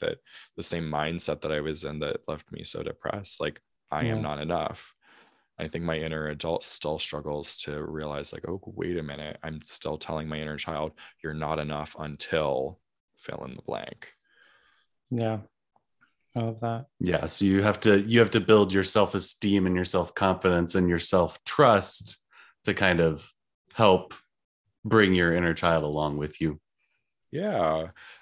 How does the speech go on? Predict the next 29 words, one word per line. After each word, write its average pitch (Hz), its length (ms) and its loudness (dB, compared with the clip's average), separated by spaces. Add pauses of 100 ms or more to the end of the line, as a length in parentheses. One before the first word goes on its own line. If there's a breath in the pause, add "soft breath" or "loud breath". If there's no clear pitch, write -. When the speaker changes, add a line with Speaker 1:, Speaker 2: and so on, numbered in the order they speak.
Speaker 1:
And 147 100 6
it 160 40 4
doesn't 175 140 2
Speaker 2:
Mm-hmm. 180 100 2
Speaker 1:
have 175 100 4
to 170 100 4
be 147 120 6
complicated. 117 680 4
It 131 120 4
can 147 200 0
really 110 340 6
be 113 300 6
as 107 140 4
simple 101 460 4
as 95 280 2 (280 loud breath)
regularly 95 1300 4 (760)
practicing 107 540 2
when 92 100 0
you're 87 120 0
noticing 87 580 0
this, 82 420 -4
like, 95 320 0
"Oh, 151 240 2 (460)
time 98 180 0
to 107 60 0
have 110 140 4
a 117 40 6
little 123 220 8
conversation, 131 1040 4